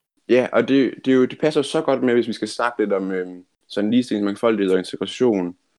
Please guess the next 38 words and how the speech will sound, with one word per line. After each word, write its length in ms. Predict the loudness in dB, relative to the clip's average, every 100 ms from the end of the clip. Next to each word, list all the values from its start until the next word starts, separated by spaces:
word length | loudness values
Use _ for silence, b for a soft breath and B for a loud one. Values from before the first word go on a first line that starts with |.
| _ _ -10
Fordi 180 | 0 2
at 140 | 4
da, 300 | 4 4 4
da 100 | 2
Mona 200 | -2 -2
Lisa 280 | -2 -4 -6
tager 140 | -10 -6
fat 280 | -2 0
i 60 | 0
mig, 180 | -2 -4
så 100 | -4
er 20 |
det 100 | -4
fordi, 180 | -2 -2
der 80 | -2
har 80 |
været 420 | -2 0 0 -2 -6
en 80 |
af 80 | -10
de 100 | -10
her, 220 | -6 -4
øh, 180 | -2 -4 -8 _ _
politiske 380 | -6 -4 -2 -2
laboratorier 640 | -2 -4 -4 0 2 0 -2 _ _ _ _
i, 200 | -8 -2
øh, 140 | 2 2
i 180 | 4 2
Esbjerg, 480 | 2 0 2 0 -4
hvor 100 | -8
Torsten 320 | -6 -4 -4
Gejl 240 | -2 0 0
har 80 | 0
været 200 | 0 0
ude. 360 | -2 -4 -6 -10 _ _ _ _ _ _ -8
Og, 300 | -4 0 0
øhm, 440 | 0 -2 -6 -10 _ _ _ _ 2
der, 220 | 2 2
øh, 400 | 0 0 0